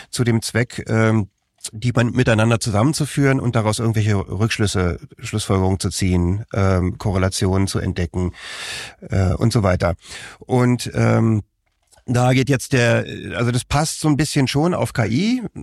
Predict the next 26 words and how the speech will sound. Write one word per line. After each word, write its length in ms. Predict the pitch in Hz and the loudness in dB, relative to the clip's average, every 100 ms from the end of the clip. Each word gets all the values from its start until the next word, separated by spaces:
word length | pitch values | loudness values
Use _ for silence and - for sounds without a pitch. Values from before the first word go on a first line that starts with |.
| 71 69 | -12 -4
ja, 340 | 104 147 175 | 0 2 2
weil 240 | 147 147 135 | 0 0 -2
die, 680 | - - 120 120 117 113 113 | -8 -10 -6 -2 0 0 -2
äh, 360 | - 113 113 | -2 0 2
die, 420 | 104 107 - - 131 | 0 -4 -6 -8 -8
die 180 | 117 | -8
Effekte 400 | 101 135 143 151 | -4 -4 -2 -2
oder 160 | 110 113 | 0 0
die 120 | 107 | 0
Ideen 520 | 98 104 123 147 143 | -2 0 2 2 0
s-, 80 | 131 | -4
sind 320 | - - 120 | -6 -4 -2
ja 80 | 117 | 0
ähnlich. 480 | - 113 156 165 - - - - - - - | 0 0 2 0 -2 -10 -16 -14 -16 -16 -2
Ähm, 540 | 123 123 120 123 120 - | 2 2 2 2 0 -6
aber 520 | - - 117 120 123 120 | -12 -4 -2 0 0 0
die, 400 | 123 117 - 87 | 0 -2 -4 -8
die 100 | 117 | -4
Kritiker 420 | 151 165 151 139 | -2 -2 0 2
daran 380 | 131 131 131 131 | 2 2 2 2
sagen, 340 | 123 123 127 | 2 2 2
„Na 120 | 120 | 2
ja, 220 | 120 127 127 | 2 2 0
das 160 | 120 | -2
ist, 340 | 127 - - - | -6 -8 -10 -6
ähm, 640 | 120 120 117 117 117 113 | 0 0 2 0 0 -4